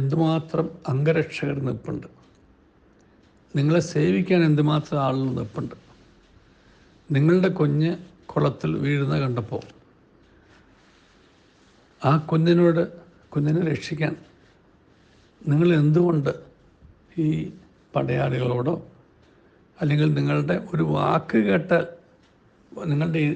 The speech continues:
ഈ ഒരു ഇംഗിതം അറിഞ്ഞാൽ പോലും മരിക്കാൻ വരെ തയ്യാറായി നിൽക്കുന്ന ആളുകളോട് പറഞ്ഞില്ല? പകരം നിങ്ങൾ തന്നെ എന്തുകൊണ്ട് ചാടി?" അക്ബർ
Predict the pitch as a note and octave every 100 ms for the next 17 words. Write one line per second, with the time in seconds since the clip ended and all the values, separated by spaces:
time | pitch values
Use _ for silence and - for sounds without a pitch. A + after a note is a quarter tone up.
0 | - D#3+ E3 D3+ F3 - - _ _ -
1 | D3 E3+ G3+ G#3+ G3+ F#3 F#3 F#3 E3 F3
2 | E3+ E3 - - D3 C3+ F3 F#3+ F3+ F#3
3 | D#3+ D#3+ D#3+ D#3+ D3+ D#3 - - - -
4 | - D3+ D3+ - - - - _ _ _
5 | _ _ _ _ _ _ _ _ D3+ D3+
6 | E3+ F#3 - - C#3+ C#3 E3+ G3+ F3+ D#3+
7 | D3 D#3+ - - _ - C#3+ C3 C3 C3
8 | B2+ - - - D#3 A2+ - - - _
9 | _ _ - _ _ _ _ _ _ _
10 | _ _ _ _ _ _ - D3 E3+